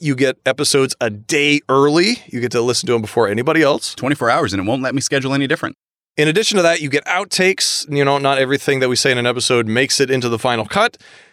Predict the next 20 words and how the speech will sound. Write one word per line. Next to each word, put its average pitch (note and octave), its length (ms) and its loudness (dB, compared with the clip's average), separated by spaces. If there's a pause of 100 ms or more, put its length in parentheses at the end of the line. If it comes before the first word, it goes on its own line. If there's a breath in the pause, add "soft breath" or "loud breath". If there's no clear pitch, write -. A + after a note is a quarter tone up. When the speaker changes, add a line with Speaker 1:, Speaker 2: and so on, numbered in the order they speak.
(120 loud breath)
Speaker 1:
The D3 100 -2
best F3 240 0
parts - 280 0
get D#3+ 140 2
compiled C#3 460 0
into C3 580 2
a A#2 60 -4
set A#2 220 0
of G#2 140 -6
outtakes D#3 600 0
every C3 240 2
month, D3+ 500 -2
which A#2+ 200 -4
will A#2 100 0
be A#2 240 -2 (180)
approximately D#3 640 0
five D#3+ 320 2
to C#3+ 100 -6
ten E3 280 0
minutes F#3 360 0